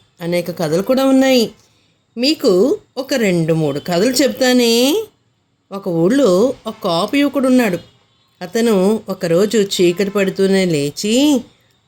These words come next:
ఆమడ దూరాన ఉన్న సంతకి బయలుదేరాడు. ఊరు విడిచి డొంకన పడి కొంత దూరం వెళ్ళాక, వాడికి దారిలో ఒక మనిషి ఆకారం కనిపించింది. "ఎవరు వారు?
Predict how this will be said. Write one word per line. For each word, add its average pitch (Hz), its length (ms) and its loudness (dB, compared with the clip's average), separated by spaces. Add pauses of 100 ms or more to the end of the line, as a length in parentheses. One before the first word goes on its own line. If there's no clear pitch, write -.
ఆమడ 254 440 2
దూరాన 202 520 2
ఉన్న 294 220 4
సంతకి 226 600 -2
బయలుదేరాడు. 277 880 0 (640)
ఊరు 185 280 0
విడిచి 262 680 0 (280)
డొంకన 185 400 -2
పడి 240 400 0
కొంత 196 300 -2
దూరం 165 400 2
వెళ్ళాక, 170 800 0 (440)
వాడికి 233 720 0 (440)
దారిలో 269 920 2 (380)
ఒక 220 140 -10
మనిషి 185 440 0
ఆకారం 294 420 0
కనిపించింది. 294 960 2 (600)
"ఎవరు 165 240 -4
వారు? 220 420 2